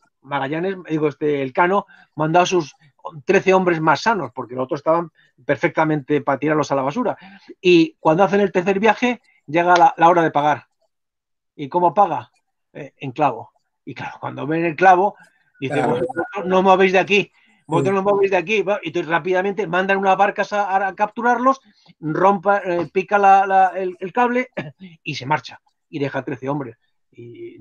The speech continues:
Speaker 1: y por eso cuando llega a la, a, a desembarca en, en España, el Cano lo primero que hace es decir al emperador que no solamente los portugueses le han atacado, sino que encima le han quitado trece hombres. Y el re-, el emperador indignado escribe al rey de Portugal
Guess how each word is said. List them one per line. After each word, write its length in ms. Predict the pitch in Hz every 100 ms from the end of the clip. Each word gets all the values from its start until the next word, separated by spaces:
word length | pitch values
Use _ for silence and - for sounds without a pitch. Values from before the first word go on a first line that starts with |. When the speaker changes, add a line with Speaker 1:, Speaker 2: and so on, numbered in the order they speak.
| 131
Speaker 1:
y 140 | - 127
por 180 | 117 131
eso 180 | 143
cuando 280 | 143 151 131
llega 440 | 123 147 151 151 147 156 -
a 140 | 151
la, 140 | 147 147 -
a, 580 | 160 156 151 147 151
a 40 | 151
desembarca 580 | 139 151 165 151 165 165 165 _ -
en, 180 | 156 160
en 160 | 160
España, 540 | 165 - 190 190 190 165
el 240 | 160 143
Cano 220 | 185 190
lo 40 | 175
primero 160 | 165
que 80 | 156
hace 120 | 170
es 60 | 165
decir 160 | 151
al 60 | 170
emperador 480 | 165 165 170 190 185 _ _ _
que 180 | - - -
no 160 | 170
solamente 380 | 170 190 185 180
los 120 | 185
portugueses 360 | 185 175 185 180
le 100 | 170
han 40 |
atacado, 340 | 185 185 170 208
sino 220 | 208 185
que 60 | 151
encima 320 | 165 190 185 190 170
le 100 | 156
han 80 | 147
quitado 200 | 151 156
trece 280 | 156 139 151
hombres. 260 | 139 117
Y 60 | 123
el 120 | 117
re-, 300 | 123 127 127
el 220 | 120 117
emperador 420 | 120 120 131 147
indignado 480 | 156 160 160 165 160 - - _
escribe 340 | 123 - 143
al 40 | 135
rey 120 | 151
de 100 | 151
Portugal 440 | 151 - 147 156